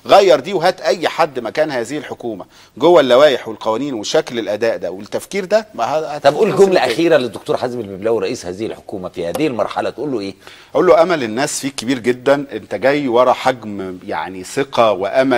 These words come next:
Speaker 1: وتفاؤل بالمرحلة ورغبة في التغيير والتجديد، وأتصور إن يعني لازم يبقى في مجهود أكبر تبقى حضرتك قدها، وأنا متصور إن شاء الله ببعض المجهود وبرؤية الشباب وبدمج الشباب في العملية.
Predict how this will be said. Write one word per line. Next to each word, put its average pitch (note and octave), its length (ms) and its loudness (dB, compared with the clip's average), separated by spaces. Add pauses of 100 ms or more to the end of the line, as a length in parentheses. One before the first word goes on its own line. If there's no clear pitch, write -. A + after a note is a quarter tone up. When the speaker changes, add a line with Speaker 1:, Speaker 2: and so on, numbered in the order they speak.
(140)
Speaker 1:
وتفاؤل A#2 640 -2
بالمرحلة G#2 800 0 (380)
ورغبة A2+ 540 2
في - 100 -8
التغيير A#2 600 -2
والتجديد، A#2+ 720 -2
وأتصور B2 720 0
إن A2 180 -8
يعني F#2+ 380 -6 (320)
لازم C#3 360 0
يبقى G2+ 200 -8
في D3 160 -10
مجهود B2 460 -8
أكبر B2+ 340 0
تبقى G#2 260 -8
حضرتك C3 260 -4
قدها، D3+ 240 -2
وأنا D3 280 4
متصور C3 460 -4
إن A2+ 120 -8
شاء C#3+ 220 -4
الله C3+ 140 -4
ببعض C3+ 360 0
المجهود A2 540 -8
وبرؤية A#2 600 -4
الشباب A2 680 0
وبدمج A#2+ 500 0
الشباب A#2 360 -2
في - 120 -8
العملية. A2+ 520 -2